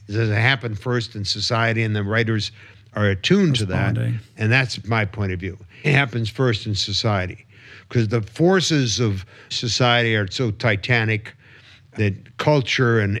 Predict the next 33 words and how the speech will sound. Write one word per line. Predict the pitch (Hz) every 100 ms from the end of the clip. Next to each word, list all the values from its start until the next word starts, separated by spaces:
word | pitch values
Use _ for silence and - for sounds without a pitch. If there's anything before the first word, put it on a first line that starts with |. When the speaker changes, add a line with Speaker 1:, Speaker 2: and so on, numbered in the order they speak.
| -
Speaker 1:
the | 107
economics | 113 101 101 135 143 123 104 - -
and | 92 98
the |
politics | 92 139 135 113 113 98
of | 101
things | 98 107 101 - - - -
are, | 98 101 98 95
um, | 90 85 - - _ _ -
too | - 180
huge | 135 143 156 117 -
to | -
be | 101 110
led | 104 113 120 113
anywhere. | 113 113 113 107 110 117 110
Speaker 2:
Mm-hmm. | 107 - - - - - - -
Speaker 1:
And | 117
so | 101 135
writers, | 127 185 214 175 135
I | 127
think, | 107 135 107 117
are |
people | 101 - 120 117
who | 110
are |
very | 95 131 170
sensitive | - 120 104 107 101 98 - - - _ _ -
to | 117
what's | 104 110 110
happening | - 120 117 107 101 101
in | 98
the | 98
world. | 101 95 90 107